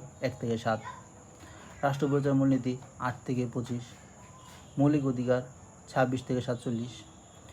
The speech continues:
নির্বাহী বিভাগ আটচল্লিশ থেকে আপনার চৌষট্টি,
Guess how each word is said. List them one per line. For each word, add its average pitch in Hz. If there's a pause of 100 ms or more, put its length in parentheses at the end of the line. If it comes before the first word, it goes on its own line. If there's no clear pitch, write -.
(340)
নির্বাহী 143
বিভাগ 127 (540)
আটচল্লিশ 131
থেকে 127 (720)
আপনার 123
চৌষট্টি, 127